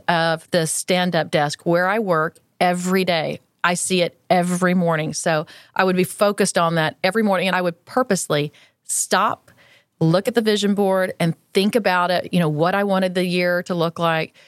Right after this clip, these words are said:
And so I would, that would remind me I need to work on those things.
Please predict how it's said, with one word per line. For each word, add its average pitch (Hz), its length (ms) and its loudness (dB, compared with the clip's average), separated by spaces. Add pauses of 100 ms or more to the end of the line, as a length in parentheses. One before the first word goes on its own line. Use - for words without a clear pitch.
(180)
And 180 180 2
so 180 120 0
I 165 160 2
would, 175 120 -2
that 190 140 2
would 202 140 -2
remind 196 420 2
me 165 100 0
I 156 40 0
need 156 160 0
to 160 80 0
work 175 260 -2
on 185 140 0
those 175 220 -2
things. - 440 -4